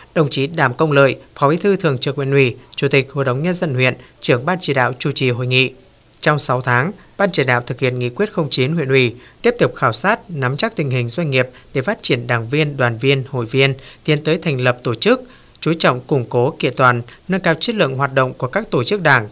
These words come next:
các đoàn thể. Đã thành lập một chi bộ doanh nghiệp với ba đảng viên, thành lập mới bốn công đoàn cơ sở và kết nạp mới sáu mươi mốt đoàn viên công đoàn. Hiện nay đang phối hợp với các đơn vị liên quan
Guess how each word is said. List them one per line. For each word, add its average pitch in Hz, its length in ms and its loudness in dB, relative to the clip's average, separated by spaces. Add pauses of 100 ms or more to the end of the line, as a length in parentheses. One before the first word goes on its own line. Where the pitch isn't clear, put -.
các 202 220 -2
đoàn 131 140 0
thể. 139 260 2 (560)
Đã 156 80 0
thành 156 260 0
lập 131 180 0
một 127 200 -2
chi 190 160 -2
bộ 139 220 0
doanh 151 220 -2
nghiệp 135 200 4 (280)
với 135 180 2
ba 170 240 0
đảng 127 220 -2
viên, 135 220 4 (360)
thành 165 180 0
lập 143 160 -2
mới 139 200 0
bốn 151 280 0
công 185 240 0
đoàn 131 240 4
cơ 175 120 2
sở 143 320 4 (280)
và 131 100 2
kết 196 200 -2
nạp 151 200 0
mới 123 260 0
sáu 123 200 0
mươi 151 100 -2
mốt 165 220 0
đoàn 120 220 0
viên 135 180 0
công 135 180 -6
đoàn. 127 220 4 (760)
Hiện 151 160 -2
nay 202 140 0
đang 185 160 -2
phối 151 200 0
hợp 135 200 0
với 127 100 -4
các 202 220 -4
đơn 165 180 0
vị 131 140 0
liên 139 280 -2
quan 135 280 4